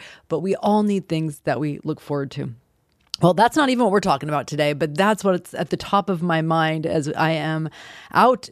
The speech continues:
doing summer. I'm actually getting ready to leave on a trip to, to Spain in, gosh, three weeks. What wasn't planned, you know, usually you have an idea of, like, when you're gonna go abroad. And, and this was one of those. We were hanging out with a bunch of friends and, um,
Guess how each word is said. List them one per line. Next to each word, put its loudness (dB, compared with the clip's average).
doing 2
summer. 0
I'm 0
actually 2
getting 0
ready 0
to -4
leave -2
on -2
a -4
trip -4
to, 0
to -8
Spain -2
in, -4
gosh, -2
three 2
weeks. 0
What 2
wasn't 2
planned, 0
you 2
know, 4
usually 4
you 4
have 4
an 0
idea 2
of, 0
like, 2
when 2
you're 2
gonna 2
go 4
abroad. 2
And, -4
and -2
this -2
was 0
one 0
of 0
those. 2
We 0
were 0
hanging -2
out 0
with -4
a -4
bunch -2
of -8
friends 0
and, 0
um, -2